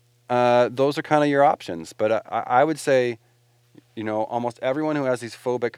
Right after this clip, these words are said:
experiences, the common denominator is that they've only tried one or two dentists. You don't have to stop there. You can go to a lot. You can go to a lot.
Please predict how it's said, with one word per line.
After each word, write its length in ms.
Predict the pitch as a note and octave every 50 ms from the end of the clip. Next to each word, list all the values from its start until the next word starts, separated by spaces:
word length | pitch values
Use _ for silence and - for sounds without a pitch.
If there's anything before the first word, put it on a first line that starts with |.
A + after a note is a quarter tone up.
| - -
experiences, 920 | A#2 - - - A#2+ A#2 A#2+ B2 A#2 G#2+ F#2+ - G2 F#2 F#2 - - - _ _ _ _ _ _ _ _ _ _ _ _ _ _ _ _ _ _ _ _ _ _ _ _ _ _
the 100 | - G#2+
common 300 | G2 - A#2 A#2+ B2 A#2
denominator 560 | A2 G#2+ G#2+ G#2+ A2+ A2+ A2 G#2 G2 F#2 F#2+ F#2+
is 80 | F#2
that 140 | F#2+ F#2 -
they've 160 | G2 F#2+ F2+
only 180 | G#2+ A#2 A#2 G2
tried 380 | - - G#2 G#2+ G#2 G2 F#2 E2+
one 180 | F#2 G2 G2
or 60 | F2+ E2
two 160 | - - F2
dentists. 580 | F2+ G2 A2+ G#2+ - - - _ _ - - _ _ _ _ _ _ _ _ _ _ _ - _ _ _ _
You 60 | F#2+
don't 140 | F#2 G2 C#2+
have 80 | G2 G2
to 80 | - G#2+
stop 320 | - - A2+ A#2+ A#2+ -
there. 240 | - - - - - -
You 80 | F2 -
can 120 | G2+ G2
go 140 | F#2 G2 F#2+
to 60 | F#2
a 60 | F2+
lot. 200 | F2+ F2+ F2+ - F2+
You 60 | G2
can 100 | F#2 F2+
go 140 | F#2 G#2 G#2
to 80 | G#2+
a 40 | G2+
lot. 340 | G2 G2+ A2 A#2+ - -